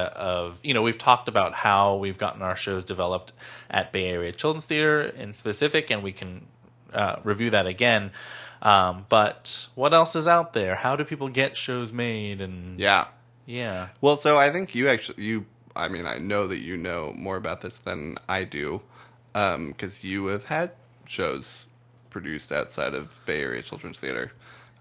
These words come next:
Speaker 2: um, which I guess I technically have, but, um, I have never, like, sort of gone out and shopped something to somebody. I've
Speaker 1: Yeah.
Speaker 2: always been asked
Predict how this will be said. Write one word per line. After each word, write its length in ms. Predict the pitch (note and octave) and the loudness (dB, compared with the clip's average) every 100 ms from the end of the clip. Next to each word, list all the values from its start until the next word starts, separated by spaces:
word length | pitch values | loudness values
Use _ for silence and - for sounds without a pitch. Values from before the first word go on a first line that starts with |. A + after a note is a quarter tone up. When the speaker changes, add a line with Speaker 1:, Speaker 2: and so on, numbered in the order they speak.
| - | -6
Speaker 2:
um, 400 | G2+ E2+ B1+ C2+ - - | -2 -2 -2 -8 -12 -10
which 220 | G#2 G2+ | -6 -4
I 100 | G2 | 0
guess 220 | A2 A#2 | 0 0
I 260 | G2 E2+ C#2+ | 0 2 0
technically 500 | - G2+ G2 - C#2+ | -2 -2 -2 -8 -8
have, 360 | E2 D2 - - - | -4 -6 -6 -18 -6
but, 260 | F2+ A#1+ - - | -4 -4 -8 -6
um, 440 | F#2+ C#2+ A1 C2 - _ _ - - | -4 -4 -8 -12 -14 _ _ -12 -4
I 80 | |
have 180 | E2+ D2+ | -4 -4
never, 340 | F2 E2 D#2 D2+ | -4 -4 -4 -4
like, 220 | A#1+ - | -6 -6
sort 180 | - - | -12 -14
of 140 | A1+ | -14
gone 300 | - D#2 C2 | -8 -6 -4
out 280 | C2+ C2 - | -4 -4 -6
and 380 | C#2 C#2 B1+ A1+ - | -6 -6 -8 -12 -10
shopped 480 | - - - - | -2 2 0 -2
something 680 | - - C2 - C2 C2+ B1+ G2+ _ _ _ _ _ - | -10 -8 -8 -6 -6 -6 -10 -14 _ _ _ _ _ -12
to 560 | F2+ D2+ C#2 C2 - - | -8 -6 -8 -10 -14 -18
somebody. 600 | - - D2+ D2 C#2 C2+ - _ | -10 -6 -4 -4 -4 -4 -8 _
I've 80 | - | -2
Speaker 1:
Yeah. 120 | D#3 | 2
Speaker 2:
always 180 | D3+ G#2 | 2 0
been 140 | - - | -4 -4
asked 580 | C2+ D#2 - - - | 0 0 -2 -12 -16